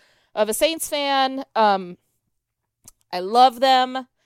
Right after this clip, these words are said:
I also hate football, and I hate what it does to people's brains, and I hate the N F L, and I hate everything about it, but I also love them,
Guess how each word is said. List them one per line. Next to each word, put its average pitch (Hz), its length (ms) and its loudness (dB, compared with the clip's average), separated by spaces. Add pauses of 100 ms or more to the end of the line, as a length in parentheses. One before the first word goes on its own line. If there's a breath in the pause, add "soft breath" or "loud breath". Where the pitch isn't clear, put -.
(160)
I 202 120 -4
also 196 360 -4
hate 240 640 -10
football, 233 760 0
and 190 160 -6
I 185 120 -8
hate 214 280 -8
what 202 140 -8
it 190 100 -8
does 180 260 -4
to 185 80 -18
people's 175 280 -12
brains, 226 800 -4 (260 soft breath)
and 175 140 -12
I 175 40 -10
hate 185 240 -8
the 165 120 -14
N 160 100 -12
F 170 140 -14
L, 240 580 2 (220)
and 185 100 -12
I 180 60 -10
hate 185 180 -10
everything 165 380 -14
about 254 320 0
it, 233 160 -2
but 196 60 -4
I 175 100 -4
also 190 400 -4
love 180 240 -6
them, 170 260 -8